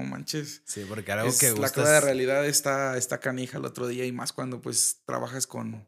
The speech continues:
Speaker 1: con niños
Speaker 2: <laughs>
Speaker 1: que, que te exigen todo, totalmente te exigen todo de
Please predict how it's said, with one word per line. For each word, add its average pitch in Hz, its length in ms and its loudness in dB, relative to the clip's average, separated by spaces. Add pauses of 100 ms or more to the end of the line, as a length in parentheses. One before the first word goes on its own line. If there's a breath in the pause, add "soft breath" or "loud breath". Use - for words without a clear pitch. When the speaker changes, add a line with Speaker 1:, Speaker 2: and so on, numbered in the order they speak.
Speaker 1:
con 120 180 -8
niños 123 800 -8
Speaker 2:
<laughs> - 40 -10
Speaker 1:
que, 139 640 6
que 135 120 2
te 131 140 -4
exigen 143 480 0
todo, 131 420 -2
totalmente 135 560 -8
te 123 140 -16
exigen 131 380 -6
todo 127 280 -10
de 123 220 -14